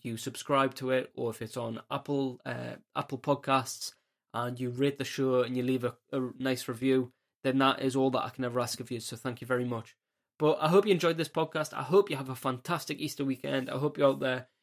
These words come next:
eating tons of chocolate, finding eggs and bloody bushes and all that sort of stuff. <laughs> And, uh, yeah, just having an overall great weekend.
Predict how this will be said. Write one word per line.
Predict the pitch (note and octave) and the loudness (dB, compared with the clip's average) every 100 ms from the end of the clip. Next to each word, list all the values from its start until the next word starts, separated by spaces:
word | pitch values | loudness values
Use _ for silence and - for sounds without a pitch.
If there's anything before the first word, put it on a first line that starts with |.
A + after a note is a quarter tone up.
| - | -10
eating | C#3 G#2 - | -8 -8 -4
tons | D#3 C3+ | -2 -2
of | B2+ | -2
chocolate, | C3+ - C3+ B2+ - _ _ - | -2 0 0 0 -4 _ _ -10
finding | - C#3+ C#3 B2+ | -4 0 0 -2
eggs | B2+ B2+ B2 | -2 -4 -4
and | A#2 A#2+ _ - | -10 -10 _ -8
bloody | C3 C3 | -6 -6
bushes | - C#3+ C3+ C#3 C3 | -4 -4 0 0 0
and | B2+ | 0
all | |
that | C3+ B2+ | 0 0
sort | C#3+ C3+ | -2 -4
of | |
stuff. | - C3+ A#2+ _ _ _ _ _ | -2 -2 -2 _ _ _ _ _
<laughs> | - - - _ _ - - _ - - - A2+ | -8 -8 -10 _ _ -14 -14 _ -8 -6 -8 -2
And, | - E3+ D3+ | 2 4 6
uh, | C#3 C3+ B2+ - - | 6 6 0 -6 2
yeah, | D3+ C3+ | 4 4
just | C#3 C3 | 2 -2
having | C#3 | 2
an | D3 | 4
overall | C#3 C#3 B2+ | 4 4 4
great | B2+ C#3+ C3 | 4 2 2
weekend. | C3 B2+ A#2 A2 | 0 -4 -4 -4